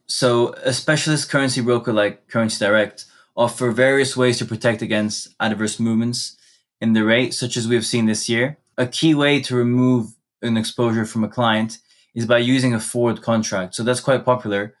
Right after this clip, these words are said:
And a few of our clients have used forward contracts in the recent months, uh, more than ever before, actually. So this actually allows you to freeze the current rate for up to twelve months.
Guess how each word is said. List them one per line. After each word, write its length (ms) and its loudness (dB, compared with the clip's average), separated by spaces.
And 120 2
a 60 2
few 360 0
of 60 2
our 120 4
clients 720 0
have 120 -4
used 240 0
forward 260 -2
contracts 760 0
in 140 -2
the 160 0
recent 400 -2
months, 560 -2
uh, 240 0
more 260 4
than 180 0
ever 240 2
before, 440 -2
actually. 420 -8
So 160 -2
this 300 0
actually 360 0
allows 280 2
you 80 0
to 100 -8
freeze 440 0
the 100 -2
current 280 0
rate 420 0
for 220 -2
up 140 -2
to 100 -6
twelve 320 0
months. 440 -4